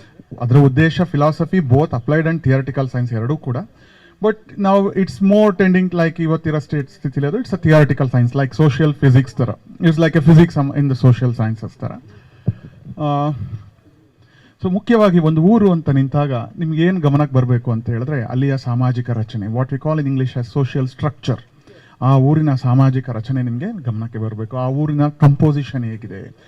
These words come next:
ಹೈರಾರ್ಕಿ ಹೇಗಿದೆ, ಇದು ನಿಮ್ಗೆ ಒಬ್ಬ ಸಮಾಜ ಕಾರ್ಯ, ಒಬ್ಬ ಸಮಾ-, ಸಮಾಜ ಕಾರ್ಯದ ವಿದ್ಯಾರ್ಥಿಗೆ ಸಮಾಜಶಾಸ್ತ್ರೀಯವಾದ ಜ್ಞಾನ ಬಹಳ ಅತ್ಯಗತ್ಯ.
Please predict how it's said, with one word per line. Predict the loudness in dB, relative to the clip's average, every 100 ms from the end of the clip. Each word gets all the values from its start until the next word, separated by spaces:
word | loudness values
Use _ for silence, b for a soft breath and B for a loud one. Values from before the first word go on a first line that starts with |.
| b 0
ಹೈರಾರ್ಕಿ | 4 6 6 4 0
ಹೇಗಿದೆ, | -2 -4 -6 -6 -6 -8 -14 -20 b b 0
ಇದು | 2
ನಿಮ್ಗೆ | 2 0 -2 -6 B B B 0
ಒಬ್ಬ | 0
ಸಮಾಜ | 2 4 4 4
ಕಾರ್ಯ, | 2 0 -2 -2 -4 -4 -10
ಒಬ್ಬ | -6 -6
ಸಮಾ-, | -4 -2 -2 -2 -4
ಸಮಾಜ | -4 -4 -2 -2
ಕಾರ್ಯದ | 0 0 0 -2
ವಿದ್ಯಾರ್ಥಿಗೆ | -4 -2 -2 -2 -4 -4 -4
ಸಮಾಜಶಾಸ್ತ್ರೀಯವಾದ | -2 0 0 -2 -4 -8 -6 -6 -4 -4
ಜ್ಞಾನ | -6 -4 -4 -4
ಬಹಳ | -6 -6 -6
ಅತ್ಯಗತ್ಯ. | -10 -8 -6 -6 -10